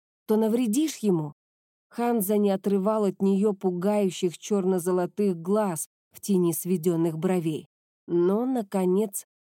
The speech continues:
коротко выдохнул, кивнул и позволил пальцам разжаться.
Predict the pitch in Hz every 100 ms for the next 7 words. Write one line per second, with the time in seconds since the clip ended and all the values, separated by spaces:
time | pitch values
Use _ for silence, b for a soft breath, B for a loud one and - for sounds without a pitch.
0 | _ - 190 175 - 170 151 170 214 226
1 | - 240 226 - _ _ _ _ - 196
2 | 170 180 190 214 202 _ _ - 233 196
3 | 185 170 170 170 170 151 165 151 - 170
4 | 165 170 156 165 143 - -